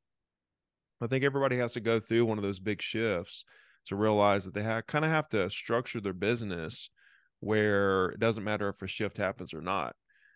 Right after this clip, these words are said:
Um, you know, you're kind of mentally prepared for it. You kinda know how it's gonna go. And, uh,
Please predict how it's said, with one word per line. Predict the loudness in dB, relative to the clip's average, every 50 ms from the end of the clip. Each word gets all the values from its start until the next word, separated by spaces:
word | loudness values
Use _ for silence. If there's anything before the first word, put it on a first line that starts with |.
| _ _ _ _ _ _
Um, | -6 -4 -2 -2 -2 -2 -4 -6 -8 -10 -12 -14 _ _ _
you | -4 -2 0
know, | 2 2
you're | 2 0 0
kind | 0 0 0 0 2
of | 0 -2 -4 -6 -6
mentally | -4 -2 -2 -2 -2 -2 -2 -2 -4
prepared | -6 -12 -8 -4 -4 -2 -2 -4
for | -4 -2 0 2 2 4 2 2
it. | -2
You | -6 -12
kinda | -8 -6 -6 -6 -6 -6 -6
know | -4 -2 -2 -2
how | -4 -4 -4 -4 -4
it's | -6 -6
gonna | -10 -8 -8 -6 -4
go. | 0 2 4 6 6 6 6 4 4 0 -2 _ _ _ _ _ _ _ _ _ _ _ -12
And, | -8 -6 -4 -4 -4 -2 -2
uh, | -2 0 0 0 0 -2 -2